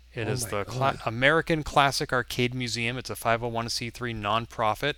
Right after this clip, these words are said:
Speaker 1: charged with preserving the history of arcades. It's part of a larger facility called Fun Spot, and all the games are still just a quarter. They have over three hundred of them,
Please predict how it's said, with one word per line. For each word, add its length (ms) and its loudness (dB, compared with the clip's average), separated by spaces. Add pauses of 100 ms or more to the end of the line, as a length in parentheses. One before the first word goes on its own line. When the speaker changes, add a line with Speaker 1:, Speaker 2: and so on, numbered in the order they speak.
(100)
Speaker 1:
charged 320 -2
with 100 -10
preserving 460 -6
the 80 -6
history 340 -4
of 80 -6
arcades. 600 -2 (420)
It's 200 -6
part 260 0
of 80 -4
a 60 0
larger 720 0
facility 500 -4
called 260 -6
Fun 300 -2
Spot, 420 0 (920)
and 280 4
all 280 4
the 80 0
games 260 2
are 80 -4
still 240 0
just 220 -4
a 40 -8
quarter. 460 -2 (260)
They 80 -2
have 140 4
over 180 2
three 280 -2
hundred 340 -2
of 140 0
them, 180 -6